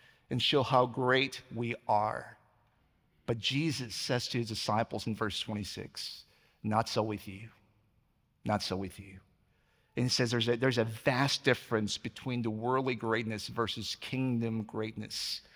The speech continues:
And Jesus says what lies at the heart of greatness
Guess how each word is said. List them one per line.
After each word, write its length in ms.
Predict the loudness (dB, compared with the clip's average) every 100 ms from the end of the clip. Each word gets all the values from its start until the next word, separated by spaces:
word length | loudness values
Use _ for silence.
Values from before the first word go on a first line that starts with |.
| -20 -20 _ _
And 160 | -4 0
Jesus 400 | 0 2 0 0
says 460 | 2 4 2 0 -10 -8
what 240 | 6 8 8
lies 500 | 8 10 10 6 2
at 80 |
the 80 | 0
heart 480 | -2 -2 6 8 8 2
of 200 | 0 -2
greatness 760 | -2 0 0 -4 -6 -8 -12